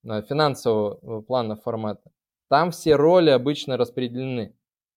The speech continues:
То есть все прекрасно понимают, э, в чём его сильная сторона,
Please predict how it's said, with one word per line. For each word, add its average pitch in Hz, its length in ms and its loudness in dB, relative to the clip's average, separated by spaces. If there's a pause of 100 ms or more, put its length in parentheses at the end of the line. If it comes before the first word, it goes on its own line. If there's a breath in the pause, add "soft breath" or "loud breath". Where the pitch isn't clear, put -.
То 123 80 2
есть 120 160 -2
все 180 340 -2
прекрасно 147 580 2
понимают, 127 680 -2
э, 110 360 0 (840)
в - 140 -20
чём 160 500 2
его 135 420 2
сильная 131 440 -4
сторона, 151 600 -4